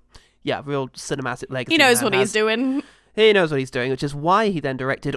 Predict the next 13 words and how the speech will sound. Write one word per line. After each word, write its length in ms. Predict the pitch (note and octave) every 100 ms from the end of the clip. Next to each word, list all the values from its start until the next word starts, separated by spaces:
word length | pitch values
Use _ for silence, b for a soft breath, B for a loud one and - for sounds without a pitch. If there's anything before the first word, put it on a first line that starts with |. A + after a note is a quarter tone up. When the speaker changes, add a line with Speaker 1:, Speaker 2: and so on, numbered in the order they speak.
| -
Speaker 1:
all 220 | F3 G#3
right 280 | F#3 G#3+ -
films 340 | C3 B2+ C#3
such 220 | - C3+ C#3
as 100 | -
Street 380 | - F3 E3+
Kings, 380 | - D#3+ D#3 C#3+ -
End 200 | D3+ E3
of 120 | C#3
Watch, 400 | D3+ D3+ - - -
Fury, 560 | - G3+ G#3+ C3+ C#3 - b b b b b D#3
uh, 280 | D#3 D#3 -
and 240 | E3 E3+